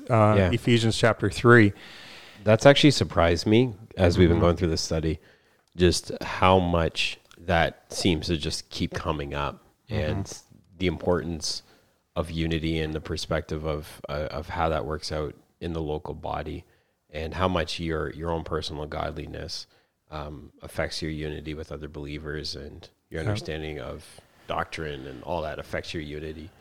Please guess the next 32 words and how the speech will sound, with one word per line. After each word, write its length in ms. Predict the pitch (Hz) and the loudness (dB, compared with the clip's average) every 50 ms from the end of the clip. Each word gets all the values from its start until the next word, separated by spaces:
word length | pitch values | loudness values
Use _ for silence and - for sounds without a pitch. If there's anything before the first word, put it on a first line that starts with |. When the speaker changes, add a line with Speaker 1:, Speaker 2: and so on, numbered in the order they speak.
| _ _ _ - | _ _ _ 6
Speaker 1:
Yeah. 300 | 135 98 95 95 98 85 - - - - | 8 8 10 10 8 4 0 -4 0 8
Yeah. 180 | 143 135 120 | 10 10 10
Ephesians 760 | 113 127 - - - 135 131 107 113 110 110 101 - - - - _ _ - - | 8 6 0 2 4 4 4 6 4 2 2 0 0 -4 -6 -8 _ _ -8 2
two 200 | - - 135 123 | 10 12 12 12
and 120 | 113 104 | 12 10
three 260 | - - 117 117 120 113 | 6 6 6 6 6 6
talk 220 | 120 110 107 101 | 4 4 4 4
about 420 | 107 104 104 104 104 107 104 - - _ _ _ _ _ - | 4 6 6 6 6 4 0 -4 -16 _ _ _ _ _ 0
how 180 | - - 127 110 | 6 8 8 10
God 360 | 98 90 104 101 104 101 - | 8 6 4 4 4 2 0
created 440 | - - 110 104 113 110 110 107 95 | 0 0 2 2 2 2 0 0 0
unity, 480 | 95 95 101 101 101 101 117 131 139 - - - - _ _ _ _ - _ _ - | 2 4 6 6 6 6 4 2 2 -2 -8 -20 -20 _ _ _ _ -20 _ _ -8
um, 340 | 113 107 104 104 101 104 107 | -6 -4 -2 -2 -4 0 4
the 100 | 117 107 | 6 8
work 220 | 101 113 104 - - | 10 10 8 8 2
that 140 | - 120 | -4 -2
God 300 | 107 104 98 98 98 98 | 0 0 2 2 0 2
did 220 | 95 110 113 113 107 | 2 4 4 4 2
to 60 | 107 | 2
bring 280 | 90 113 104 101 98 90 | 4 6 6 8 8 8
Jew 180 | 98 107 104 | 8 10 10
and 120 | 104 95 90 | 10 8 8
Gentile 420 | 104 98 98 - - 104 98 95 | 8 8 8 6 6 4 4 4
together, 580 | 92 92 95 101 104 104 110 110 107 101 98 - - - - - - 151 | 4 6 8 8 10 10 10 8 8 6 4 0 -10 -18 -18 -10 -4 -2
uh, 200 | 110 101 98 98 | 0 0 2 2
the 120 | 101 104 | 0 4
Holy 280 | - - 131 120 110 101 | 8 10 10 10 10 8
Spirit's 480 | - - - 117 110 117 113 - - | 6 4 6 8 8 8 8 6 6
work 220 | 113 110 110 - - | 6 4 6 6 4
in 80 | 104 | 4
our 140 | 98 98 98 | 4 6 6
life, 400 | 98 110 120 123 127 120 - | 8 8 8 8 6 2 -2